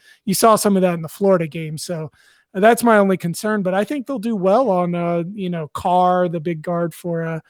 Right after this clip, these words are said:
for Minnesota. And I, I like, I don't know, I still like the transfers for Boston College. They have some age there. And I just think, I, I, you know who I really like who hasn't gotten a lot of, um,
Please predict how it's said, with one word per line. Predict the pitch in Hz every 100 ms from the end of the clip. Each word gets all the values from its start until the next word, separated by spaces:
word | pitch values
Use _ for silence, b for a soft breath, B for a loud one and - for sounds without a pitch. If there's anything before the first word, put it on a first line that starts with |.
| b _
for | 180
Minnesota. | 180 165 - 202 208
And | 170 175
I, | 208 -
I | 196
like, | 214 226 247 - B B B B -
I | 269
don't | 440
know, | 269
I |
still | 180 - 277
like | 277 285
the | 233
transfers | - 233 254 - 285 294 285 - -
for | - 233
Boston | 214 233 247 220
College. | 233 262 240
They | 196
have | 196
some | 196 175
age | 185 208 -
there. | 240 240 233 b b b -
And | 208
I |
just | 247 -
think, | 262 220 - - _ _
I, | 214 247 -
I, |
you | 285 320 294
know | 339
who | 330
I | 359
really | 254 247 220
like | 196 196
who | 208
hasn't | 185 180 175
gotten | 180 180
a |
lot | 165 170 165
of, | 156 b b b b _ -
um, | 180 175 165 156 160 175